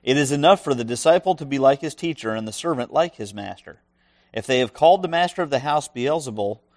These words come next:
how much more will they malign those of his household? So have no fear of them, for nothing is covered that will not be revealed,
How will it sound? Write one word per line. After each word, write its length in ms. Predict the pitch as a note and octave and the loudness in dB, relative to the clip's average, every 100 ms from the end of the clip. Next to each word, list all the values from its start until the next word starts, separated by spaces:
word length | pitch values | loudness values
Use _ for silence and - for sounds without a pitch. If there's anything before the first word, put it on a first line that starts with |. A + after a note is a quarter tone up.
| _ _ _ | _ _ _
how 200 | - E3+ | 2 2
much 240 | G3 D#3+ | 4 0
more 240 | D3+ F3+ C3+ | 0 0 2
will 140 | A#2 | 2
they 140 | A#2 A#2 | 0 0
malign 420 | A#2 B2+ C3+ A#2+ | 0 2 0 -2
those 260 | A#2+ A#2+ | -2 -4
of 60 | A2 | -6
his 160 | A2 G#2 | -10 -4
household? 580 | C3+ C3 A2+ F#2+ F2 _ _ _ _ _ _ _ _ _ | -4 -4 -6 -8 -10 _ _ _ _ _ _ _ _ _
So 180 | - C#3+ | -2 2
have 240 | D#3 G#3 | 6 6
no 160 | G#3 G#3+ | 6 0
fear 300 | - A3 G3 | 0 4 4
of 120 | A2+ | 2
them, 340 | G#2 G2 A#2+ - | -4 -6 -10 -8
for 140 | A#2+ | 0
nothing 340 | A#2+ C#3+ F3 | 2 2 -2
is 100 | E3+ | -8
covered 440 | - - D#3+ A#2+ A#2+ | -4 0 2 0 -2
that 120 | B2 | -4
will 80 | A#2 | -4
not 240 | A#2 A#2 | -4 -4
be 120 | B2+ | -4
revealed, 540 | C#3+ D#3 B2 G#2+ G#2+ | -8 -6 -6 -4 -6